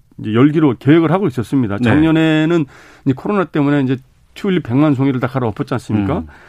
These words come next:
Speaker 1: 그래서 올해는 이제 비대면 랜선 축제로 이렇게 하겠다 이런 계획을 세우고 있었는데
Speaker 2: 네.
Speaker 1: 오늘 전남 신안군이 결정을 해서 결국은 올해도, 어, 튤립 꽃밭을 다 갈아엎자, 꽃봉오리들 다 잘라내버리자 이렇게 결정을 한 겁니다.
Speaker 2: 아, 비대면으로 온라인으로 보여주는 것도 안
Speaker 1: 예,
Speaker 2: 하겠다?
Speaker 1: 그것도 안 하고.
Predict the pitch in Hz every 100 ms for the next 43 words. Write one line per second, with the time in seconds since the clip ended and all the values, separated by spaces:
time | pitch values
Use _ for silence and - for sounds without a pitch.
0 | - - 147 123 139 156 156 160 147 165
1 | - - - - 151 151 165 160 104 123
2 | 139 147 131 156 139 127 117 147 156 -
3 | 127 117 123 - 123 131 131 160 147 123
4 | - 117 104 104 147 104 123 104 82 -
5 | - 143 190 180 160 131 143 147 151 139
6 | - 160 151 139 139 139 127 107 - 127
7 | 123 110 127 113 113 117 143 98 - -
8 | - 120 151 143 151 127 - - _ _
9 | _ - 110 104 98 180 170 160 - 135
10 | 143 127 120 - 131 131 - 104 131 -
11 | - 151 165 135 123 117 117 - 147 160
12 | 104 98 92 110 98 110 95 117 107 143
13 | 123 92 92 113 117 117 147 143 135 110
14 | 131 135 127 123 120 117 117 110 127 131
15 | 123 151 139 110 113 98